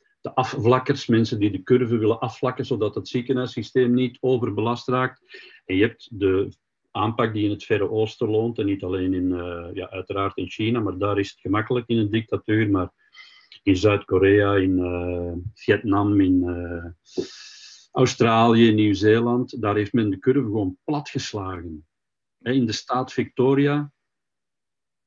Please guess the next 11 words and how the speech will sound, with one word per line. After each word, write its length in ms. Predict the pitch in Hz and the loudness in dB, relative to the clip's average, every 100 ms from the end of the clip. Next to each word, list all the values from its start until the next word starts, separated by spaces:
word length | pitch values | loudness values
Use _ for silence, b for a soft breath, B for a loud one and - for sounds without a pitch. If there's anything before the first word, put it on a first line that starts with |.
| _ | _
de 100 | 120 | -8
staat 320 | - 135 135 | -2 0 0
Victoria 500 | 147 139 139 143 147 | -2 0 2 4 2
wordt 200 | 143 135 | 0 0
in 100 | 135 | 0
een 120 | 123 | -2
volledige 720 | 98 131 131 131 160 175 135 123 | 0 4 4 6 4 4 2 2
lockdown 520 | 135 156 131 117 104 | 0 0 -2 -2 -4
gezet 380 | 104 107 143 - | -6 -6 -8 -8
als 180 | 104 | -14
er 100 | 120 | -12